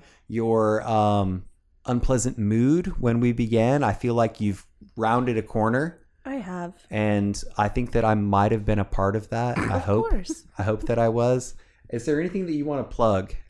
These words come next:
Speaker 2: Trivia.
Speaker 1: Trivia will be back this next week. Uh, my,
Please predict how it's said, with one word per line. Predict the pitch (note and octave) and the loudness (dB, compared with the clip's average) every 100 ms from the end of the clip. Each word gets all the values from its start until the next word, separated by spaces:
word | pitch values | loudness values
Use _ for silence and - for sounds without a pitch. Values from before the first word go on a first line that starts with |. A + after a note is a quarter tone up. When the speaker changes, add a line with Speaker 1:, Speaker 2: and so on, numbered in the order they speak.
| _ _ _ - - - | _ _ _ -20 -20 -6
Speaker 2:
Trivia. | D#4+ F4 C#4+ - - _ _ _ | 0 2 2 0 -8 _ _ _
Speaker 1:
Trivia | - C#3+ D#3+ F3 E3+ D3+ | -6 0 0 0 2 2
will | C#3 C3 C3+ | 2 0 0
be | D#3 | -2
back | C3+ C#3 C3 - | 2 2 2 0
this | - A#2+ - | -2 -2 0
next | A#2+ A#2 - - | 0 0 -2 -4
week. | G2 F#2+ - - - _ | -2 -2 -6 -20 -20 _
Uh, | A#2 G#2+ G#2 G2+ G#2 | -2 2 4 4 2
my, | G#2+ G#2 G2+ | 2 2 2